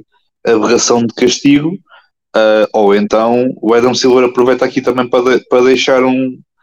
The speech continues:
não é, não é bem um recado, mas também uma espécie de exemplo para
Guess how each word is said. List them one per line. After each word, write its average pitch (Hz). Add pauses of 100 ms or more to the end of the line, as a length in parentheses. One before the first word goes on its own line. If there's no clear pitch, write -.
(880)
não 247
é, 233
não 208
é 208
bem 202
um 185
recado, 131
mas 151
também 147
uma 143
espécie 139
de 131
exemplo 139
para 127